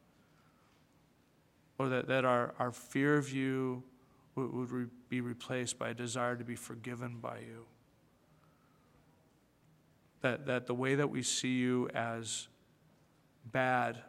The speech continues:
not good, would be replaced by an understanding that you are, you are entirely for our good. That to be brought into the light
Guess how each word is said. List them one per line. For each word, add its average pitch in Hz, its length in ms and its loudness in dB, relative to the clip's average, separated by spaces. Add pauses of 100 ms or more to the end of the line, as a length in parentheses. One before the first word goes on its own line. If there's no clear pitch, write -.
(180)
not 131 400 -2
good, 131 360 0
would 120 120 -4
be 120 80 -6
replaced 120 600 -4
by 120 160 2
an 120 120 -4
understanding 123 840 -6
that 117 180 -10
you 127 240 -2
are, 123 440 0 (1900)
you 135 100 2
are 127 140 2
entirely 131 600 0
for 127 380 -2
our 123 220 -2
good. 117 440 -8 (2750)
That 131 100 -2
to 120 80 -6
be 123 100 0
brought 131 320 10
into 156 220 2
the 135 100 2
light 127 400 4